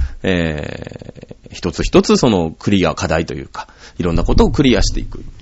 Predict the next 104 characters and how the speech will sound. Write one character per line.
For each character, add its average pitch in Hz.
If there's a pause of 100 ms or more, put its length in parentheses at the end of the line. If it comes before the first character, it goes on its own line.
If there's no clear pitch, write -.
こ 240
れ 247
は 254
も 233
う -
素 131
晴 113
ら 156
し -
い 170
こ 113
と -
だ 110
と 87
思 107
う 156
ん 90
で 76
ね、 104
ほ 110
ん 101
と 98
自 98
分 165
の 175
こ -
の 302
よ 330
う 220
に 78
ね、 78 (400)
あ 90
の、 67
ま 117
あ、 -
自 101
分 170
の 185
順 151
位 107
は 82
ど 87
ん 170
ど 233
ん 220
下 202
が 190
っ 196
て 98
る 92
ん 76
だ 78
け -
ど -
ね。 - (100)
<laughs> -
自 254
分 285
の -
順 277
位 -
は 196
ど 247
ん -
ど 240
ん 202
下 160
が 123
っ -
て 113
る -
ん -
で 104
す -
よ。 117
も 123
う -
な 139
ん 147
か 113
十 160
位 98
と 90
か 82
九 185
位 80
と 90
か -
さ、 - (480)
な 131
ん -
か -
そ 143
の 208
あ 233
た 185
り 95
を 85
う -
ろ 151
う 92
ろ 82
し -
て、 82